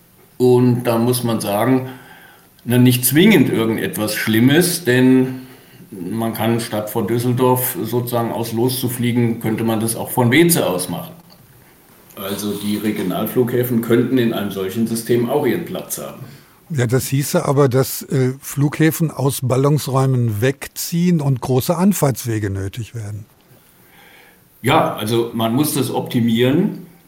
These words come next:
Speaker 1: Aber es ist ja heute schon so, dass, ähm, die Flughäfen sehr, sehr große Einzugsbereiche bekommen haben,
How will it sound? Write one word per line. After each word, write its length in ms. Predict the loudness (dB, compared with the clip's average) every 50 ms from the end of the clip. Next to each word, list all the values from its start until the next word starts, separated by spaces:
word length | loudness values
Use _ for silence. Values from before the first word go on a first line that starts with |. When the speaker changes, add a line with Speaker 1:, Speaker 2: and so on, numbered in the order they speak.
| _ _ _ -20 -20 -20 _ _ _ -10
Speaker 1:
Aber 320 | -6 -4 -2 0 0 0 0
es 160 | -2 -2 -2
ist 140 | -2 0 0
ja 160 | 0 0 0
heute 240 | 0 0 0 -2 -2
schon 260 | 0 0 0 0 2
so, 160 | 2 2 2
dass, 480 | 2 0 -2 -4 -4 -4 -6 -6 -8 -6
ähm, 580 | -4 -4 -2 -2 -2 -2 -2 -2 -2 -4 -6 -6
die 100 | -8 -6
Flughäfen 540 | -4 -2 -2 0 0 -2 -2 -2 -4 -4
sehr, 420 | -2 2 2 4 4 4 4 4 4
sehr 160 | 2 2 0
große 400 | 0 -2 -4 -4 -4 -4 -6 -8
Einzugsbereiche 880 | -6 -6 -6 -6 -4 -4 -6 -6 -6 -8 -8 -6 -6 -6 -4 -4 -4 -6
bekommen 440 | -6 -6 -6 -4 -2 -2 0 0
haben, 440 | 0 0 0 0 0 0 0 -2 -8